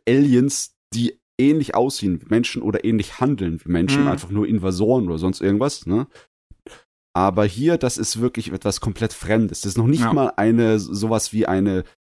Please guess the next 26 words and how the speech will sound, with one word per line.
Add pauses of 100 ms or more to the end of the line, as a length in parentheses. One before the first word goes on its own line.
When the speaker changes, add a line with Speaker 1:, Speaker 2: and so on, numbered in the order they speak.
(240)
Speaker 1:
Terminator-mäßige
Bedrohung
durch
Maschinen
und
künstliche
Speaker 2:
Mhm.
Speaker 1:
Intelligenz.
Nee,
das
ist,
äh, (200)
komplett
anders. (360)
Speaker 2:
Das
find
ich,
das
fand
ich
halt
bei
dem
wir-,
Ding
wirklich